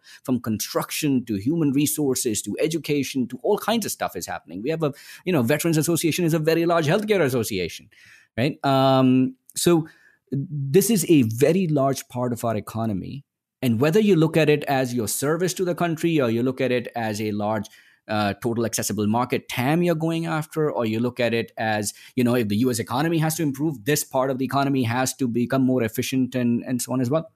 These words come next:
We have to play in it. I think there's a great opportunity everywhere you, you look. Uh, uh, you know, you don't have to be involved necessarily D O D fighting machines. You can be involved in extremely, you know, civilian type applications for, for, for, for D O D. So I think there's,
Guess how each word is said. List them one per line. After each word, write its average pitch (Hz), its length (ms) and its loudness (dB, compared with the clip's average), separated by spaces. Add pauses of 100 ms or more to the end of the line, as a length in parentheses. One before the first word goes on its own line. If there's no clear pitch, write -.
(200)
We 98 100 -2
have - 180 -6
to 135 80 -2
play 160 260 -4
in - 80 -8
it. - 80 -20 (240)
I 98 120 -4
think 101 140 -2
there's 98 120 -4
a 98 40 -4
great 120 300 0
opportunity 117 640 0 (280)
everywhere 127 400 4
you, 90 280 -2
you 101 120 -2
look. 120 300 0 (340)
Uh, 117 420 4
uh, 135 60 2
you 120 220 6
know, 117 80 6
you 117 160 6
don't 107 180 4
have 135 260 2
to 135 80 4
be 120 200 6
involved 110 360 4
necessarily 110 520 2
D 107 180 2
O 107 40 2
D 98 140 0
fighting 135 460 0
machines. 156 400 2
You 107 80 0
can 110 160 -2
be 107 80 0
involved 107 420 -2
in 113 180 -2 (420)
extremely, 147 600 2
you 151 260 4
know, 139 220 4
civilian 160 600 4 (360)
type 117 160 6
applications 107 640 2
for, 98 300 -2
for, 98 320 -4
for, 98 280 -4
for 95 220 -4
D 92 160 0
O 85 60 0
D. 90 240 -12
So - 120 -4
I 113 60 2
think 156 180 2
there's, 120 240 4